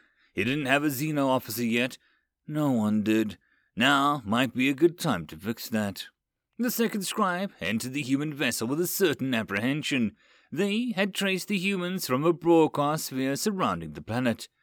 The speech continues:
They had a couple of centuries of low-quality audio and visual material to work from.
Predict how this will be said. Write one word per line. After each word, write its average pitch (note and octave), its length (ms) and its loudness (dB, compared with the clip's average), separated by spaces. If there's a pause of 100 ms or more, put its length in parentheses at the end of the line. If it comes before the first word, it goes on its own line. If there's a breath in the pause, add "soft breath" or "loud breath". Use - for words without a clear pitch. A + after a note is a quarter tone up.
(280)
They G2 340 -4
had G#2+ 200 0
a C#3 60 0
couple C3+ 360 0
of B2+ 80 0
centuries D3 460 0
of C#3 160 -2
low-quality D#3+ 720 4
audio C#3 440 2
and D3 200 -2
visual D#3 260 -2
material E2+ 500 -4
to F2 100 -10
work A2+ 320 0
from. A2+ 400 2